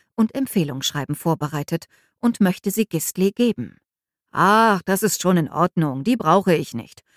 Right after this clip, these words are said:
Das passt so schon“, meint dieser verschmitzt lächelnd, und Kolja schaut verdutzt. „Susi, kannst du mal im Internet schauen, da gibt es doch diese Standardarbeitsverträge“,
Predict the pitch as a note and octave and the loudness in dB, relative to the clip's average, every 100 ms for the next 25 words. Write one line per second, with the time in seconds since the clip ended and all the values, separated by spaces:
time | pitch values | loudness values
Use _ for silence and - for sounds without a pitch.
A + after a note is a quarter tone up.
0 | _ _ - C4 - D4 C4+ - E3 C#3+ | _ _ -6 -4 0 0 0 -2 -6 -4
1 | - - - _ _ _ _ _ - D#3+ | -10 -12 -18 _ _ _ _ _ 0 2
2 | D#3 D3+ D#3+ C#3+ - C3+ E3+ D#3+ - D3+ | 2 -2 -6 -6 -8 -2 0 0 -2 -8
3 | C#3+ - D#3+ D3+ _ _ _ _ - G3 | -6 -2 -2 -2 _ _ _ _ 0 0
4 | - F3 C#3 C#3+ F#3 - A3+ D3+ - D#3 | -2 -6 -4 -6 -6 -6 -6 -12 -10 -10
5 | G#2 - - - _ _ _ _ _ _ | -12 -12 -12 -12 _ _ _ _ _ _
6 | _ _ _ _ A3 D4+ C#4 G3+ E3 A2 | _ _ _ _ -4 0 2 2 0 -2
7 | - _ _ - C4 C4 C#4 B3+ C4 A#3 | -14 _ _ -6 -4 -2 2 2 4 2
8 | B3+ C4+ B3 A#3 - A#3+ A#3+ A3+ G#3 G#3 | 2 2 2 2 2 4 4 4 2 2
9 | A3 - G3+ - G3+ - G3 F3+ F3 - | 0 0 0 2 0 2 0 2 0 0
10 | E3+ G3+ G3+ E3+ - E3+ D#3+ D3 - D#3 | 2 4 4 2 2 2 2 -4 -8 -10
11 | - C#3 - - | -8 -10 -10 -16